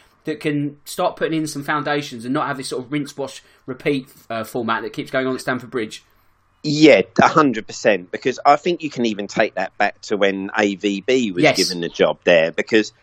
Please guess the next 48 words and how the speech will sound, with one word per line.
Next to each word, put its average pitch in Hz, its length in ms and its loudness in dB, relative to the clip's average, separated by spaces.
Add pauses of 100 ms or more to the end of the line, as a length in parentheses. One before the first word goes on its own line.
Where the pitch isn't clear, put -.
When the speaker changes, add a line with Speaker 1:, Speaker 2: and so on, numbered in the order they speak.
(120)
Speaker 2:
I 131 80 6
think 143 240 -2
A 151 200 6
V 127 200 -2
B 117 300 2
was 98 180 -4
brought 107 320 4
in, 107 180 0
wasn't 98 300 0
he, 90 140 0
as 92 100 -6
this 98 220 -6
long-term 107 720 2
future 107 480 -2
for - 100 -8
Chelsea, 87 760 -2 (200)
you 101 120 0
know, 92 100 2
and 92 160 0
Abramovich 101 680 2
wanted 95 240 2
to 92 80 4
come 104 360 0
in. 92 260 -2 (220)
It 92 180 -2
was 90 140 -4
gonna 90 160 -2
be, 95 160 -2
"This 110 200 0
is 98 80 -8
my 95 200 4
man 92 340 2
and 87 100 -4
I'm 87 120 -2
backing 95 420 0
him 90 160 -2
over 87 240 0
player 95 420 2
power." 76 500 -4 (260)
And 98 180 -2
we 101 80 -2
saw 110 460 6
after 98 260 4
half 110 400 0
a 90 60 -8
season 82 720 -8
that 87 220 -2
basically 87 680 2